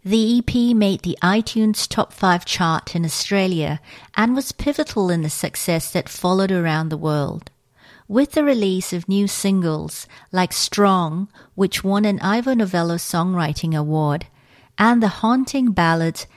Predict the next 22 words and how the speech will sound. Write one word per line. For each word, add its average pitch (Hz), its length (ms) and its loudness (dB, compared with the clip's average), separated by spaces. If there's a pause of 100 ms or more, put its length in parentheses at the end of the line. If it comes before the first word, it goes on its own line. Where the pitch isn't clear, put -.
(160)
Hey 233 240 4
Now 165 440 2 (280)
and 185 240 2
Wasting 196 460 2
My 170 160 2
Young 165 320 0
Years, 170 520 0 (1000)
If 269 240 0
You 302 160 4
Wait, 170 460 2
their 175 240 0
debut 170 500 2
album, 156 520 -2
was 175 220 -4
one 180 200 -2
of 185 140 -6
twenty 208 340 0
thirteen's 165 800 -4
most 165 440 -4
eagerly 190 540 0
anticipated 160 960 -2
albums. 151 720 -4